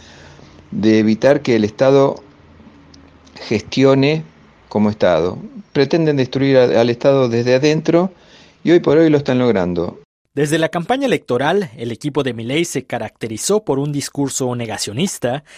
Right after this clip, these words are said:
Speaker 2: que se materializa ahora con este tipo de acciones. Un claro ejemplo de ello son los comentarios de Victoria Villarroel, la vicepresidenta argentina, quien este martes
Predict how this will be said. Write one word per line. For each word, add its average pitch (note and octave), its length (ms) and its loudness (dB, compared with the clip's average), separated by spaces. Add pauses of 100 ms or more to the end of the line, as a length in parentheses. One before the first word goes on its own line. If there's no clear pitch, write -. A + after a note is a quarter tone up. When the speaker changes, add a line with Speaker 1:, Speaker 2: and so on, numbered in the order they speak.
(220)
Speaker 2:
que C3+ 100 -6
se B2+ 140 -8
materializa A2 640 -6
ahora D#3 300 0
con A#2 160 -10
este B2 200 -8
tipo B2 240 -8
de A#2+ 60 -4
acciones. D#3 600 -6 (280)
Un E3 140 -4
claro D3+ 320 -2
ejemplo B2+ 360 -4
de B2+ 100 -4
ello D#3 240 0
son D3 200 -4
los D3 140 -4
comentarios C3+ 640 -4
de A#2+ 80 -6
Victoria A#2+ 500 -4
Villarroel, A#2 600 -4 (320)
la A#2+ 120 -6
vicepresidenta B2+ 680 -6
argentina, D3+ 580 -4
quien A2+ 300 -10
este C3+ 220 -4
martes D#3+ 520 -4